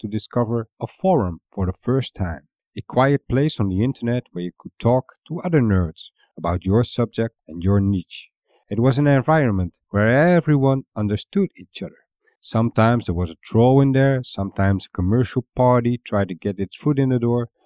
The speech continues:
but that did not cause the forum to break up. If you were on a forum long enough, then in real life meetings with the groups sometimes came to,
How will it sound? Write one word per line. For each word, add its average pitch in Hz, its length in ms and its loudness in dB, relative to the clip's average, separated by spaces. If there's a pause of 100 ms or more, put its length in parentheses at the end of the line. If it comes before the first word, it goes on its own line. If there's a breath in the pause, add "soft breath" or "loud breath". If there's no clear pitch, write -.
(160)
but 87 200 -6
that - 240 0
did 101 180 -8
not 104 220 -4
cause 110 340 -2
the - 60 -12
forum 92 480 0
to 85 100 -18
break 92 320 -4
up. - 140 -6 (560 soft breath)
If 98 160 -4
you 110 80 4
were 123 420 4 (100)
on 95 120 -2
a 92 60 -4
forum 107 600 0
long 123 240 0
enough, 123 320 0 (300)
then 160 220 2 (160)
in 170 320 2
real 143 380 2 (120)
life 123 400 -2
meetings 101 760 -6
with 92 140 -8
the 101 60 -2
groups 101 540 0 (100)
sometimes 98 580 -4
came 104 260 -4
to, - 100 -16